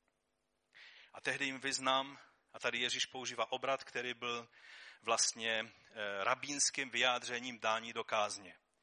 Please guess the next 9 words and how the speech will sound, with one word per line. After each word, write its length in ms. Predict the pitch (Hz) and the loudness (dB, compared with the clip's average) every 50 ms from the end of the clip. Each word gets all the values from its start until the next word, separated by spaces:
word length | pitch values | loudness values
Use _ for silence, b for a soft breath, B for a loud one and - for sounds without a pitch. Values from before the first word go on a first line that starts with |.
| B B B B B B | B B B B B B
Když 160 | - 117 - 110 | -6 -4 -2 2
rabín 500 | 110 123 135 127 135 139 143 143 143 135 | 4 4 4 4 2 -2 -2 -2 -4 -6
chtěl 500 | - - - - 127 127 123 123 120 - - - - _ _ _ _ B B B B B - | -6 -8 -4 0 2 2 2 2 0 -4 -8 -18 -20 _ _ _ _ B B B B B 4
dát 220 | 120 120 120 - | 4 4 4 4
do 100 | - 113 | 0 0
kázně 460 | - - 135 139 151 143 - 123 110 | 4 6 6 6 6 4 2 -2 -2
někoho, 400 | 107 107 107 - 127 117 123 127 | -2 -2 -2 -2 -4 -2 -2 -2
tak 180 | 123 123 117 107 | -2 -2 -2 0
řekl: 460 | 110 120 113 - 127 123 120 120 113 | -2 -2 0 2 2 2 2 2 -2